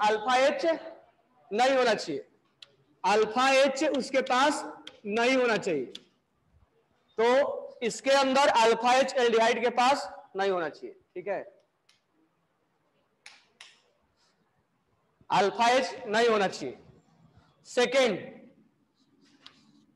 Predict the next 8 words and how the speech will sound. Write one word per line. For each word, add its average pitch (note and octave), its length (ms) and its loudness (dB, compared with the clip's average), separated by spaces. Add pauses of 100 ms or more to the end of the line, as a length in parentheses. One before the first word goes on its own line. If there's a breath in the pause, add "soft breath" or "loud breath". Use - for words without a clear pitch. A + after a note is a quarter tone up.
(1160)
Cannizzaro A#3 500 2
के C#4+ 120 0
अंदर C#4 220 2
जो C#4 340 0
reagent B3 440 0
लेते C4+ 300 0
हैं C4+ 80 2
वो C#4+ 160 2